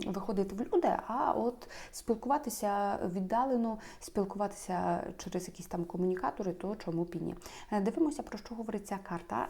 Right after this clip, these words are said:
для людей, які, а,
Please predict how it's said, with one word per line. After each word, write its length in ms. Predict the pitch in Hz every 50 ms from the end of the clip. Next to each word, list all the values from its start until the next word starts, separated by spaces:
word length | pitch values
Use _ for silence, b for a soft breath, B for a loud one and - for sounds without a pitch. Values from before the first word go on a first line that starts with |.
| - 185
для 600 | 170 190 190 185 185 180 185 190 190 208 233 226
людей, 560 | 220 220 208 175 180 156 160 170 185 185 B B B B B B B
які, 760 | 175 165 165 175 175 170 - - - - 214 220 233 247 247
а, 260 | - - - 180